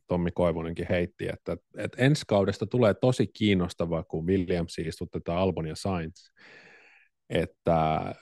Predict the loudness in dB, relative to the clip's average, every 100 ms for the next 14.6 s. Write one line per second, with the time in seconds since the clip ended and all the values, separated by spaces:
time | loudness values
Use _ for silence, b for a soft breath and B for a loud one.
0 | -10 -4 0 0 2 6 6 6 4 2
1 | 0 2 2 4 2 2 0 0 0 2
2 | 2 2 2 0 2 2 2 0 -2 -8
3 | _ -4 0 0 -2 -4 2 2 2 -2
4 | -4 -2 0 0 0 -2 -4 -10 -20 _
5 | _ _ 2 4 2 0 0 0 -2 -4
6 | -4 -2 -2 -4 -8 -6 -4 -4 -4 -4
7 | -4 -4 -8 _ -2 -2 -2 -4 -2 -4
8 | -2 -2 -2 -2 -2 -4 -4 -2 -2 -2
9 | -2 -4 -4 -4 0 0 0 0 0 -2
10 | -4 0 0 0 -2 -2 0 0 -2 -2
11 | -2 -4 -8 -8 -6 -2 0 -2 -6 -8
12 | -8 -4 -4 -4 -6 -8 -2 -2 2 4
13 | 4 2 2 2 2 2 -8 -4 -2 -2
14 | -2 0 0 0 -4